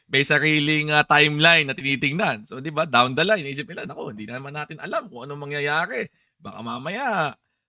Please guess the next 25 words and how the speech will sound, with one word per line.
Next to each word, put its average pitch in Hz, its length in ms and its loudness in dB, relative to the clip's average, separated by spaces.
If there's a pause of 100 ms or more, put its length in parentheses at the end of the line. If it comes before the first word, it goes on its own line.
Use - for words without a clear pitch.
ah, 120 600 -10
pagdating 127 400 -4
ng 135 100 -2
twenty 143 300 2
twenty-eight, 170 720 -2
di 123 160 -12
ba? - 160 -12 (400)
Iba 117 240 -6
na, 139 80 -4
na 147 240 2
naman, 151 80 -6
iba, 156 240 -6
iba 135 320 2
ang 151 160 0
magiging, 156 480 2
ah, 156 160 0
itsura 156 320 -2
ng 156 160 -2
politika. 156 640 -2
So, 147 320 -2 (160)
baka 143 240 4
bumalik 143 320 4
sa 156 240 6
amin 151 320 2
ito." 208 240 -2